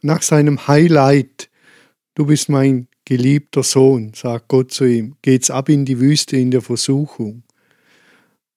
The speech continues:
Und ich glaube, es spült gerade, wir haben in der letzten Episode drüber gesprochen, viele Christen weg, weil sie das nicht mehr lernen,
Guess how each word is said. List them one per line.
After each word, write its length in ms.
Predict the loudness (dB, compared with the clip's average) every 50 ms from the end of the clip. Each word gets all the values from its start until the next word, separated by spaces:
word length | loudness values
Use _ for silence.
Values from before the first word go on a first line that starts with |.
| _
Und 160 | -4 -2 -2 -2
ich 160 | -4 -4 -2
glaube, 320 | 0 0 2 2 0 -2
es 80 | -4 -6
spült 480 | -8 -12 -2 0 0 2 2 -2 -6 -12 -20 _ _ _ _ -8
gerade, 440 | -6 -4 -2 -2 -2 -2 -2 0 0
wir 140 | 0 0
haben 260 | -2 -4 -6 -6 -6 -4
in 160 | -4 -4 -4
der 140 | -4 -2 0
letzten 360 | 0 0 0 -2 -4 -2 -2
Episode 640 | -2 -2 0 -2 -2 0 2 2 0 2 0 -2 -4
drüber 300 | -2 -2 0 0 0 0
gesprochen, 500 | -2 -4 -6 -4 _ -4 -2 -2 -4 -6
viele 260 | -6 -4 -4 -2 -2
Christen 500 | -4 -4 -4 -4 -4 -4 -4 -6 -6 -4
weg, 240 | -4 -4 -6 -6 -6
weil 140 | -6 -6 -6
sie 140 | -6 -8 -8
das 240 | -8 -10 -8 -6
nicht 280 | -8 -8 -8 -10 _ -8
mehr 140 | -8 -6 -6
lernen, 460 | -6 -6 -6 -6 -6 -6 -6 -8 -10